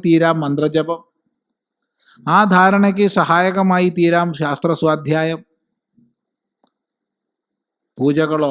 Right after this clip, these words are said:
ഹോമങ്ങളോ എന്തോ ആവട്ടെ, അതെല്ലാം ധാരണയിലേക്ക് നമ്മൾ എത്തിക്കാം.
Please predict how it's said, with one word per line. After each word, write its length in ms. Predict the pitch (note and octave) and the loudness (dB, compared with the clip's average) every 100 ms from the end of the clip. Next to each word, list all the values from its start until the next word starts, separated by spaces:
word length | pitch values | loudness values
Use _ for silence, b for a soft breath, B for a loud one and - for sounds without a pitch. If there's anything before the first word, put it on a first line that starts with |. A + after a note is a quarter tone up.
| A#2+ | -2
ഹോമങ്ങളോ 500 | C#3 D3+ D#3 D3+ C#3+ C#3 | -2 -2 -2 -2 -2 -2
എന്തോ 220 | E3 G3 D#3 | -2 -2 -2
ആവട്ടെ, 320 | C#3+ - - - _ _ _ _ _ | -6 -12 -16 -20 _ _ _ _ _
അതെല്ലാം 600 | C3+ D3 D#3+ E3+ F#3 F#3+ E3+ | -6 -4 -2 0 0 -2 -2
ധാരണയിലേക്ക് 760 | C#3+ D3+ D#3+ E3 E3 E3 D#3+ D3 | -2 -2 -2 -2 -2 -2 -4 -4
നമ്മൾ 200 | C#3+ C#3 | -4 -4
എത്തിക്കാം. 480 | B2+ C3 - - | -6 -8 -12 -16